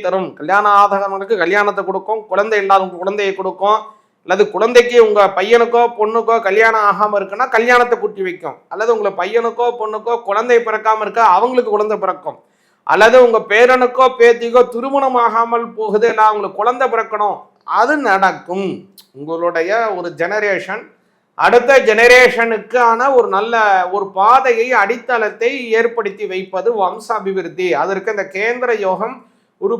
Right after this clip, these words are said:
பக்கபலமாக இருக்கு. அது மிக மிக முக்கியமா இருக்குங்க. அந்த கேந்திர யோகம் யோகமா இருக்குங்க மீன ராசிக்காரங்களுக்கு. அடுத்ததாக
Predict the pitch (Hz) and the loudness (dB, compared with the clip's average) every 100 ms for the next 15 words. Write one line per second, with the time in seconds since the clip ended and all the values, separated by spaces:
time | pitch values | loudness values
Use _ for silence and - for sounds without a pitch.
0 | - 196 220 - 311 302 262 247 226 220 | -2 0 0 0 0 4 4 4 2 2
1 | 233 196 196 185 180 196 175 131 - _ | 2 2 0 -2 0 4 4 2 -4 _
2 | _ _ - 156 226 220 196 233 247 240 | _ _ -4 4 4 4 0 0 -2 0
3 | 254 214 214 214 208 196 175 170 165 160 | -2 -2 -4 -2 0 0 -4 -8 -8 -8
4 | 202 254 254 214 208 220 214 170 190 190 | -6 -4 -2 0 -2 -4 -4 -4 -4 -4
5 | 190 185 170 165 160 160 196 185 175 170 | 0 0 -2 -10 -10 -8 -4 -2 -2 -4
6 | 170 165 160 156 156 214 220 - _ _ | -4 -4 -6 -8 -2 -2 -2 -18 _ _
7 | _ 147 214 233 254 233 214 | _ 0 0 2 4 6 4